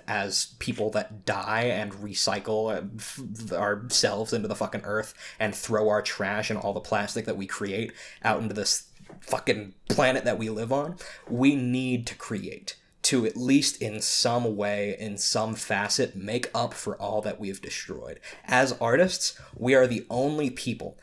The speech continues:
as anybody, that creates or builds or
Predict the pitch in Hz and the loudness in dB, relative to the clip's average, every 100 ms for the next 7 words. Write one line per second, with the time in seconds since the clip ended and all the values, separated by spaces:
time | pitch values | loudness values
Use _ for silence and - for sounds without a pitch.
0 | - 190 - - 135 143 123 101 95 95 | 0 2 2 2 2 4 2 0 -4 -6
1 | 113 113 - 113 101 113 147 - - 110 | -2 -2 -2 -4 0 0 0 -2 -2 -4
2 | 98 - 117 120 117 113 - - - - | -4 -4 0 0 0 -2 -4 -8 -20 -4
3 | 113 110 107 101 98 | 4 6 6 4 0